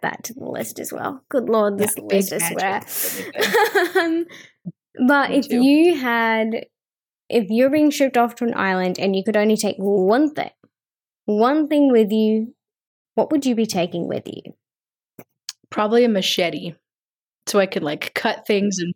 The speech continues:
Speaker 2: build things. I feel like you can build a lot of things without any tools, but if a machete, like, you got, that's a good starting point, I think. <laughs> Or, like, a knife. Probably a
Speaker 1: That's
Speaker 2: machete, but
Speaker 1: smart.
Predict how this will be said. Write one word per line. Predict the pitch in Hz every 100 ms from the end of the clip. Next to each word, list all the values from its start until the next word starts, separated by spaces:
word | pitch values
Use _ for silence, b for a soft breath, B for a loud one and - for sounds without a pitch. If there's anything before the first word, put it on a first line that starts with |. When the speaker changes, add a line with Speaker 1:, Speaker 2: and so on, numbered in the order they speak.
| _ 214
Speaker 2:
build | 202 202 196 -
things. | 214 196 202 196
I | 208 -
feel | 269
like | 269
you | 254 226
can | 214 196
build | 190 185 180
a | 190
lot | 185 170
of | 180 175
things | 185 170 170
without | 175 170 160
any | 165 156
tools, | 156 175 165 175
but | 175
if | 156 -
a |
machete, | 196 185 180 196 185 202
like, | 160 185
you |
got, | 185 202 196
that's | 214 214
a |
good | 202 190
starting | - 196 175 180
point, | - 214 -
I | 339
think. | - 349 381 - -
<laughs> | - - -
Or, | - 285
like, | 269
a | 226
knife. | 196 185 202 - - _
Probably | 240 208 185
a |
Speaker 1:
That's | 233 370 - -
Speaker 2:
machete, | 262 427
but | 262 185 73 -
Speaker 1:
smart. | - - -